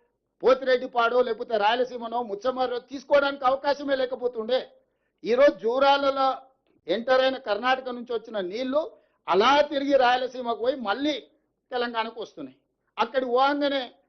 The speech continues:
వెనకటికి నంద్యాల ఘాట్లో దారి దోపిడీ చేస్తాం, లారీల లోడ్ పోతూనే ఉంటుంది, లారీ చిన్న పోతూనే ఉంటాయి, పైనుంచి సంచులు సంచులు మాయమవుతూనే ఉంటాయి.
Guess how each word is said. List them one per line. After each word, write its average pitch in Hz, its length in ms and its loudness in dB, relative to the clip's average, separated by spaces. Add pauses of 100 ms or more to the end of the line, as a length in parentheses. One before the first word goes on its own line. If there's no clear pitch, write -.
వెనకటికి 262 420 0
నంద్యాల 254 440 0
ఘాట్లో 240 420 -2
దారి 226 280 0
దోపిడీ 233 360 -2
చేస్తాం, 208 260 -6
లారీల 226 440 0
లోడ్ 214 340 -2
పోతూనే 226 320 -6
ఉంటుంది, 226 300 -8
లారీ 208 260 -4
చిన్న 202 320 -8
పోతూనే 208 300 -8
ఉంటాయి, 208 220 -16
పైనుంచి 196 380 -10
సంచులు 180 340 -12
సంచులు 190 300 -12
మాయమవుతూనే 160 560 -10
ఉంటాయి. 127 320 -16